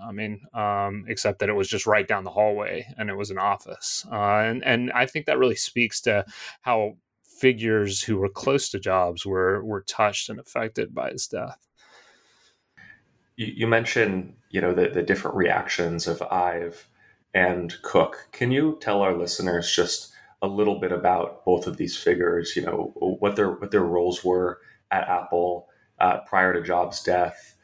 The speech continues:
Speaker 2: uh, you know, where they are now? Uh, you gave a little taste of what their character is like, but, but how do these two men differ?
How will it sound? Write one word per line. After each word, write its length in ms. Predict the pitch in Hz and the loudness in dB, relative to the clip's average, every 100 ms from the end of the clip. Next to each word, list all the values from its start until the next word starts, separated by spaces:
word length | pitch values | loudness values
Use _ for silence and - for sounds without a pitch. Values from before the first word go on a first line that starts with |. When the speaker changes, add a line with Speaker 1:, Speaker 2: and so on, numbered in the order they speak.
| - _ - | -20 _ 0
Speaker 2:
uh, 220 | 87 87 | 2 4
you 100 | 90 | 0
know, 120 | 87 90 | 0 0
where 180 | 98 | 2
they 160 | 92 92 | 2 2
are 180 | 90 87 | 0 -2
now? 640 | 87 87 87 90 87 87 - | 0 2 4 4 2 0 0
Uh, 60 | |
you 120 | 87 92 | 0 2
gave 180 | 107 | 4
a 40 | 101 | 4
little 220 | 98 90 | 0 -4
taste 360 | - 90 - 92 | -2 -2 0 -2
of 140 | 85 | 0
what 140 | 87 | 0
their 100 | 87 | 0
character 540 | 87 - 90 87 85 85 | 0 0 0 0 -2 0
is 180 | - 90 | 0 0
like, 320 | 85 87 - | 0 -2 2
but, 160 | 95 | 2
but 100 | 98 | 2
how 140 | 95 117 | 2 2
do 80 | 127 | 2
these 180 | 117 | -2
two 160 | - 107 | -2 2
men 220 | 92 85 | 2 2
differ? 640 | 90 92 - - 90 - | 0 -2 -2 0 0 -4